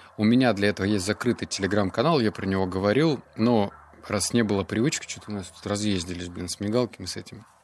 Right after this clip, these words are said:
Он называется «Коридор из мыслей». Он закрыт, его невозможно найти. И вот там я просто именно записываю аудио, потому что я вот сейчас, например, тоже записываю этот аудиоподкаст с одного дубля,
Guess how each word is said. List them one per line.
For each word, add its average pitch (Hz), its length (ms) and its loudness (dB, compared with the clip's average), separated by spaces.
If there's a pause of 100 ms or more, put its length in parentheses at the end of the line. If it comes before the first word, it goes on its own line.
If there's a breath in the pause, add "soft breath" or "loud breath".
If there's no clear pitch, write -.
(960 loud breath)
Он 117 100 2
называется 107 380 0
«Коридор 107 360 -2
из 92 120 -6
мыслей». 101 360 -2
Он 110 160 0
закрыт, 127 340 -2
его 95 140 -4
невозможно 98 560 -2
найти. 95 320 -6 (460 loud breath)
И 107 540 2 (280)
вот 107 340 -4
там 202 340 4 (360)
я 123 400 4
просто 107 680 -2 (360)
именно 131 320 2
записываю 98 500 -4 (100)
аудио, 87 300 0
потому 127 300 0
что 113 280 -4 (300 loud breath)
я 110 160 2
вот 98 160 -2
сейчас, 95 320 0
например, 90 400 -6
тоже 92 320 -4
записываю 101 540 -6
этот 104 260 -10
аудиоподкаст 98 840 -4
с - 60 -8
одного 101 240 -2
дубля, 170 440 2